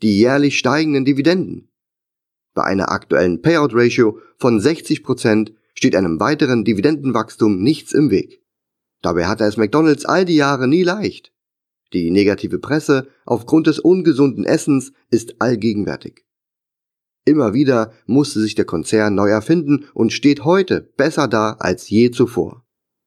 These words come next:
Dies liegt mitunter auch daran, dass McDonald's nicht nur mit seinem aromatischen Kaffee und seinen gesunden Salaten Geld verdient. Vielmehr tragen Immobilien und Franchise-Gebühren einen Großteil des Gewinns bei. Es zeigt aber auch,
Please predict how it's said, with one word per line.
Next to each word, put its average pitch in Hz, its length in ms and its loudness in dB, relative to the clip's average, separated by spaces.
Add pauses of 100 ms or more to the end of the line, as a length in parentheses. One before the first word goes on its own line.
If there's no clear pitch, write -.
(200)
Dies 170 220 -2
liegt - 240 -2
mitunter 131 460 0
auch 82 100 -6
daran, 110 680 -4
dass 113 200 -4
McDonald's 147 640 0
nicht 190 260 0
nur 156 240 4
mit 127 160 2
seinem 107 300 0
aromatischen 85 640 -6
Kaffee 120 460 0 (100)
und 120 200 0
seinen 120 220 2
gesunden 151 480 0
Salaten 135 420 -2
Geld 87 220 -4
verdient. - 400 -16 (640)
Vielmehr 127 640 2
tragen 95 320 -2
Immobilien 143 560 2
und 190 240 2
Franchise-Gebühren 117 1040 0 (100)
einen 87 300 -2
Großteil 113 600 0
des 107 180 -4
Gewinns 143 340 0
bei. - 260 -18 (880)
Es - 240 -6
zeigt 151 260 -2
aber 113 220 2
auch, 110 220 0